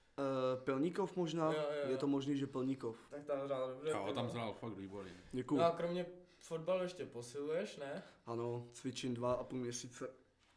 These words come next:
Speaker 2: A baví tě to?
Speaker 1: Jo, baví mě to a chci v tom dále
Speaker 3: A
Speaker 1: pokračovat.
Speaker 3: proto vlastně i ta přezdívka Huhu, ta vznikla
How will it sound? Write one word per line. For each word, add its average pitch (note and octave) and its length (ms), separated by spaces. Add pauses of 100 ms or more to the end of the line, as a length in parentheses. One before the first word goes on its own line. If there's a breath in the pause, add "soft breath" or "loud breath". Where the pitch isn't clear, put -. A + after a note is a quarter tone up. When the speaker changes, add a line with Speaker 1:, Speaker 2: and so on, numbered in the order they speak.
(160)
Speaker 2:
A C3+ 100
baví C3 240
tě B2+ 120
to? A#2 180
Speaker 1:
Jo, B2+ 220
baví B2 240
mě B2+ 140
to A#2+ 180
a A2+ 40
chci A#2+ 220
v A#2+ 60
tom A#2 120
dále A#2+ 180
Speaker 3:
A - 20
Speaker 1:
pokračovat. A#2+ 440
Speaker 3:
proto C3 140
vlastně C3+ 340
i C#3 60
ta C3 80
přezdívka C3+ 400
Huhu, G#2 340 (260)
ta A#2 80
vznikla G#2+ 440